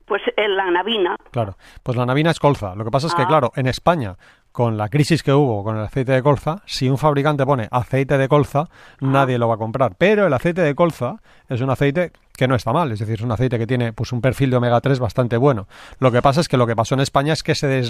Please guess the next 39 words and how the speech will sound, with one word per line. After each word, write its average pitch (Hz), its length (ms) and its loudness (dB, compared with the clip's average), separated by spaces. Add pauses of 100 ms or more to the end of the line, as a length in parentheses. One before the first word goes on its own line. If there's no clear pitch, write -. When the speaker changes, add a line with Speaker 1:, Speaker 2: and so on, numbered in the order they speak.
(180)
Speaker 2:
desnaturalizó 120 680 0
el 117 100 -2
aceite 117 300 -2
de 117 100 2
colza. 117 340 0 (360)
Speaker 1:
Ya. 165 140 2
Speaker 2:
Es 147 120 -2
que 143 140 2
no 139 180 2
es 147 100 2
que 170 100 4
fuese, 143 320 0
no 151 140 2
es 170 100 -2
que 185 80 0
sea 135 240 2
malo 151 240 4
el 117 80 2
aceite 117 280 0
de 117 80 2
colza, 113 300 -4 (340)
es 131 140 -2
que, 160 200 0 (360)
pues, 127 220 2
se - 100 -2
estropeó 131 560 4
y 170 40 2
se 147 100 2
vendió 127 400 2
un 127 240 -4
aceite 131 280 0
estropeado, 113 520 0
así 110 160 -2
por 120 140 0
decirlo 123 300 0
mal 120 140 2
y 123 60 -2
pronto, 117 400 -4
¿eh? 165 80 -10